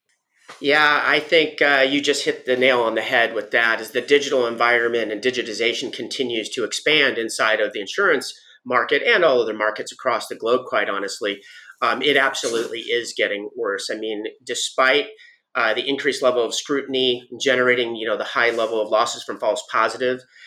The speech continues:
last year in twenty twenty-one, there was a record year,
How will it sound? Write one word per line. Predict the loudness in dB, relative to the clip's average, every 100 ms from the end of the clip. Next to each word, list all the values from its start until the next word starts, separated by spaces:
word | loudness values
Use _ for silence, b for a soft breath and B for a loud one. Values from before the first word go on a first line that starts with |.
| B B _
last | 2 2 2 -2
year | 0 2
in | 0
twenty | -2 -4
twenty-one, | -2 -4 -2 0
there | 0
was | -2
a | -4
record | -2 -2 -2 -8 -8
year, | -4 -4 -4